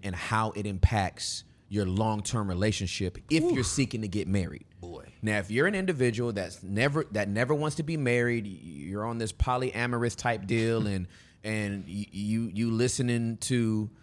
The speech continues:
Speaker 1: some studies about how we were always meant, y-, you know, men are just wired, uh, uh, to have multiple women, and society has,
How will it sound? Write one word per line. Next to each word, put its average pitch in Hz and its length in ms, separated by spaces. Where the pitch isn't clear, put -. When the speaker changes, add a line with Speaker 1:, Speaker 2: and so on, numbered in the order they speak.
Speaker 1:
some 123 280
studies 117 540
about 104 380
how 110 180
we 117 180
were 107 240
always 117 540
meant, 110 320
y-, 107 140
you 120 120
know, 101 140
men 123 320
are 123 60
just 110 260
wired, 120 600
uh, 110 500
uh, 110 160
to 107 140
have 120 240
multiple 120 360
women, 113 420
and 95 280
society 139 760
has, 123 340